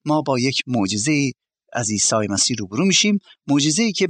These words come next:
برای بعضیا این سوال رو پیش می‌آورد که راستی چرا عیسی مسیح با یک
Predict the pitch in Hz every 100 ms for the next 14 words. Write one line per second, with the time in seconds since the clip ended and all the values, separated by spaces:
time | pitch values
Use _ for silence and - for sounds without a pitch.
0 | 131 127 165 139 151 135 131 170 165 -
1 | 147 151 - 151 - 151 143 139 - 139
2 | 143 - 208 - 226 196 175 - - _
3 | 160 151 - 220 196 147 123 123 123 -
4 | _ - 135 147 131 139